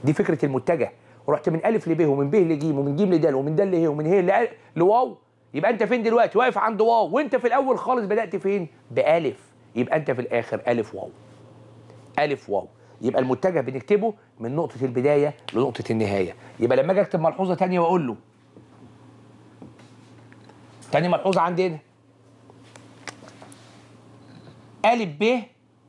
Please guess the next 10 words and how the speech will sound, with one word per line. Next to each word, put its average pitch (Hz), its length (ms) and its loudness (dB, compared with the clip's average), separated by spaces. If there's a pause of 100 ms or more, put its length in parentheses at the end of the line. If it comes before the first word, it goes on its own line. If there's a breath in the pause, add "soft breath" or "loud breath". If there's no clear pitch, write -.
(800)
زائد 127 420 -2
ب 190 300 2
ج 170 60 -4
متجه 196 720 0 (960)
زائد 139 360 0
ج 170 60 0 (200)
أ 240 120 2
متجه 156 580 -4
بتساوي 131 400 -2
ايه؟ 107 240 -4